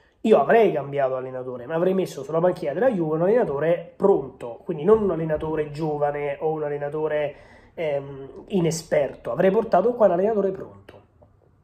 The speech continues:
Io non ho mai visto Real Madrid prendere, eh, pre-, esonerando allenatore e prendere allenatore giovane sulla, che si, dicevo ragazzi prima che si interrompesse il video, ci voleva un cambio allenatore basandosi, ehm, su un allenatore pronto. Pronto non vuol dire vecchio, vuol dire pronto.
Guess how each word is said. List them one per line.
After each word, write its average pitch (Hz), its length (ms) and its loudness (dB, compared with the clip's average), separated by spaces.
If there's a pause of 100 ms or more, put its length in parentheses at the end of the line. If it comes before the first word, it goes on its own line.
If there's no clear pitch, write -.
(300)
Io 220 100 8
non 185 120 4
ho - 20 2
mai 190 160 4
visto 175 260 -2
Real 143 200 2
Madrid 139 600 -2
prendere, 147 480 -2
eh, 147 80 -4
pre-, 147 340 -4
esonerando 147 480 0
allenatore 147 380 0
e 143 40 -6
prendere 143 320 -6
allenatore 139 600 -6 (320)
giovane 139 500 -2
sulla, 135 160 -6
che 139 200 -8
si, - 200 -18 (640)
dicevo 190 280 2
ragazzi 175 320 2
prima 165 200 -2
che 156 80 -4
si 156 160 -8
interrompesse 151 640 -2
il 165 100 0
video, 151 520 0
ci - 160 -10
voleva 160 220 4
un 139 80 -4
cambio 156 260 0
allenatore 143 520 0
basandosi, 139 1080 -4
ehm, 123 880 -10
su - 220 -10
un 160 60 -4
allenatore 139 360 -4
pronto. 135 520 -4
Pronto 170 340 0
non 139 100 -8
vuol 139 140 -6
dire 147 200 -4
vecchio, 120 440 -12
vuol 127 140 -10
dire 143 180 -4
pronto. 113 560 -8